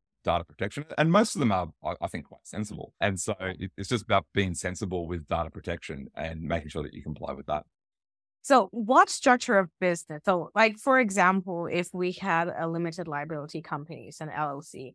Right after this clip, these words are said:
Speaker 2: I just read an article recently. I'm not sure if it's a hundred percent correct. I have to do some more research into it, but here you are. You can help us with this. So it explained that you're not the owner,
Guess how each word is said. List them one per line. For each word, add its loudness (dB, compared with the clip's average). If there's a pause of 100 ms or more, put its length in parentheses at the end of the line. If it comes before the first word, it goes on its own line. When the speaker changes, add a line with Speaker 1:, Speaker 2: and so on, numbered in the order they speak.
Speaker 2:
I 8
just 4
read 8
an 4
article -2
recently. -8
I'm -8
not -6
sure -2
if -4
it's -6
a -2
hundred -2
percent -6
correct. -6
I 2
have 2
to -6
do -6
some -12
more -8
research -12
into -6
it, -6
but 2
here -2
you 4
are. 10
You 0
can -4
help 2
us -6
with -10
this. -6 (400)
So 4
it 4 (600)
explained 2
that 4
you're -2
not 2
the -10
owner, 0